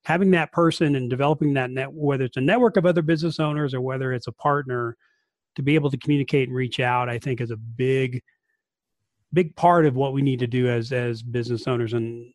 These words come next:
and entrepreneurs. If you don't have anybody, you gotta find somebody. And partnership might not be the answer for that either. It might be just knowing another business owner that you can pick up the phone and have coffee with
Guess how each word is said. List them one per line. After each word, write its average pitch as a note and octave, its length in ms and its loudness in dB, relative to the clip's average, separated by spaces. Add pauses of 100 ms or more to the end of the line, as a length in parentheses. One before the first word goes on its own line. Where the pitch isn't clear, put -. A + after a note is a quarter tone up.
and C3 80 0
entrepreneurs. B2 540 -2
If C3 120 -4
you E3+ 80 4
don't A3 200 4
have C#3+ 260 0
anybody, A#2+ 400 0
you C3+ 140 -2
gotta C3+ 240 2
find A#2 380 -4
somebody. G2+ 540 -12
And B2 200 -6 (720)
partnership B3 500 2
might G#3 160 0
not G3+ 160 0
be E3+ 80 -2
the D3+ 200 -2
answer F3+ 240 -4
for - 120 -12
that A#2+ 220 -6
either. C#3 260 -6
It A2 80 -12
might B2 180 -8
be B2+ 120 -12
just B2 200 -10
knowing B2+ 300 -4
another A#2+ 260 -8
business B2 400 -10
owner A#2 360 -10 (560)
that - 160 -8
you C3+ 60 -6
can B2 120 -8
pick B2+ 160 -10
up A#2 80 -10
the A2+ 80 -12
phone A#2+ 320 -8
and A2+ 160 -12
have A2+ 220 -10
coffee B2+ 340 -4
with A#2 320 -10